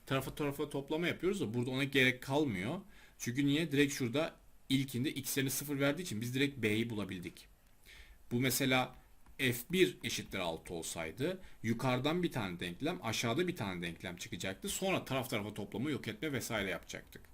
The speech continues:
Ama burada ona gerek kalmadı çünkü ilk ifade zaten biz direkt sabit terim bulduğumuz için sonrakinde de, e, x'li ifadeyi bulduk, x'li katsayıyı bulduk diyebiliriz.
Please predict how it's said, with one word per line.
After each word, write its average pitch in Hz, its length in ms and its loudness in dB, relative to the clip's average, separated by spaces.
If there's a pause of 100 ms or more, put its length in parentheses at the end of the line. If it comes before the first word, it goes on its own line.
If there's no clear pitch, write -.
(640)
Ama 156 180 -2
burada 175 160 2
ona 165 120 6
gerek 175 320 4
kalmadı 160 380 2
çünkü 165 340 2 (400)
ilk 214 280 2 (320)
ifade 92 420 -4
zaten 147 320 0
biz 170 180 0
direkt 175 200 4
sabit 147 540 -2
terim 151 360 -2
bulduğumuz 160 400 -2
için - 200 -10 (920)
sonrakinde 104 640 0
de, 190 220 2 (440)
e, 90 320 -6 (840)
x'li - 360 0
ifadeyi 80 540 -4
bulduk, 113 260 -10
x'li 120 300 -8
katsayıyı 90 560 -8
bulduk - 380 -10 (640)
diyebiliriz. 92 640 -4